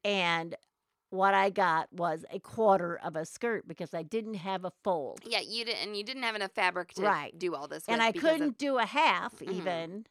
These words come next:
Speaker 2: Mm-hmm.
Speaker 1: because I couldn't get it, um, long en-,
Speaker 2: You didn't have a long enough
Speaker 1: enough.
Speaker 2: piece.
Speaker 1: Right.
Speaker 2: Yes, yes.
Speaker 1: Right.
Speaker 2: So she really, if, if, for those of you who are sticklers out there and you're like, "Well, sure, it didn't fit one way, but you could have gotten half 'cause it would fit the other way."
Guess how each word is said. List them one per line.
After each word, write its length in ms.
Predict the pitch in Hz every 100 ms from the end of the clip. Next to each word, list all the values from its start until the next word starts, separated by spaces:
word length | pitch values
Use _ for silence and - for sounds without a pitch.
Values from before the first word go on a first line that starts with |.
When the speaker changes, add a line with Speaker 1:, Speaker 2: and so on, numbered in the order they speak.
| 180
Speaker 2:
Mm-hmm. 240 | 175 156 - _
Speaker 1:
because 560 | 196 196 226 202 196 - -
I 160 | 190
couldn't 560 | 185 277 262 254 240 185
get 220 | 214 214
it, 260 | 214 196 - _ _ _ _ _ -
um, 540 | 190 165 151 131 170 185 _ _ _ _ - - _ _ _ _ _ _ -
long 460 | 202 220 220 208
en-, 320 | 151 196 196 - 277 220
Speaker 2:
You 140 | 269
didn't 120 | 311
have 100 | 247
a 40 | 208
long 220 | 233 233
enough 60 | 220
Speaker 1:
enough. 200 | 196 -
Speaker 2:
piece. 260 | - 214 233
Speaker 1:
Right. 500 | 240 254 240 190 170
Speaker 2:
Yes, 200 | 135 - - -
yes. 100 | -
Speaker 1:
Right. 300 | 226 196 120 - 330
Speaker 2:
So 220 | 339 320 - 254
she 200 | 269 320
really, 320 | 311 403 339 240 -
if, 180 | - -
if, 140 | 208 - _ _ -
for 140 | 220
those 240 | 233 254
of 100 | 240
you 140 | 240 240
who 40 |
are 180 | 214 175
sticklers 520 | - - 214 202 175
out 240 | 185 151 -
there 340 | 156 143 147 -
and 100 | 170
you're 120 | 170
like, 220 | 165 160 -
"Well, 200 | 185 180
sure, 320 | - 254 247
it 160 | 226 202
didn't 340 | 208 208 -
fit 240 | 208 -
one 260 | 185 180 180
way, 260 | 170 165 160
but 200 | 175 -
you 100 | 160
could 180 | 214 190
have 60 |
gotten 260 | 175 160 170
half 380 | 180 170 165 -
'cause 140 | 185
it 40 | -
would 100 | 160
fit 200 | 175 156
the 140 | 165
other 160 | 156 151
way." 180 | 151